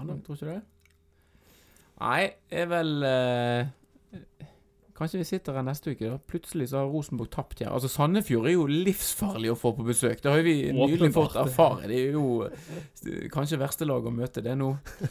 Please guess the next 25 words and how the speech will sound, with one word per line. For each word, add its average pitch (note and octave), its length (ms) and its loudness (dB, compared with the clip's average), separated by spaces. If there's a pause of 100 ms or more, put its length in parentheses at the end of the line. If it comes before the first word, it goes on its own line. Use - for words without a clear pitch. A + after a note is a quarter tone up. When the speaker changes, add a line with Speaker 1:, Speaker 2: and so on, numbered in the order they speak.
(360)
Speaker 1:
Og D3 160 0
så, D#3 240 4
eh, C#3 560 8 (400)
og D#3 140 2
så, E3 240 0 (960)
og D3 100 -2
så D#3 80 2
har E3 140 6
Brann D#3+ 200 4
slått D3 300 0
Lillestrøm, C3 480 0
og A#2 80 -4
så D3 80 -2
er C3 60 -6
det - 80 -14
plutselig C#3 280 -4
bare, A#2+ 300 0
eh, A2+ 480 -4
er C3+ 80 -2
det - 80 2
ett D#3 160 -4
poeng, A#2+ 180 -2
da? B2+ 200 -2 (1120)
Ja, D#3+ 160 -10
ja. D#3 160 -10